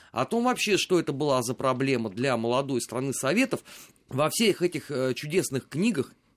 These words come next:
не сообщалось. Потому что ф-, э, всё, что мы знали там про товарища Примакова и его, э, геройский путь, э, в Красной Армии, это начиналось и заканчивалось исключительно событиями гражданской войны.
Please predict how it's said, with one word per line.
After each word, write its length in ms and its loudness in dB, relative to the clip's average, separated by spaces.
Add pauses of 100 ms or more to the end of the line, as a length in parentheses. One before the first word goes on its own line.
не 160 -2
сообщалось. 720 -2 (420)
Потому 300 2
что 140 -2
ф-, 120 -10
э, 240 -2
всё, 320 2
что 180 -4
мы 140 -2
знали 320 0
там 240 -2
про 300 0
товарища 360 0
Примакова 640 4
и 80 4
его, 340 2 (320)
э, 280 0
геройский 560 2
путь, 360 -4
э, 280 -2
в 80 -12
Красной 380 -2
Армии, 320 -2 (260)
это 480 0
начиналось 800 2
и 100 -2
заканчивалось 800 0
исключительно 560 -8
событиями 640 -4
гражданской 640 -4
войны. 340 -4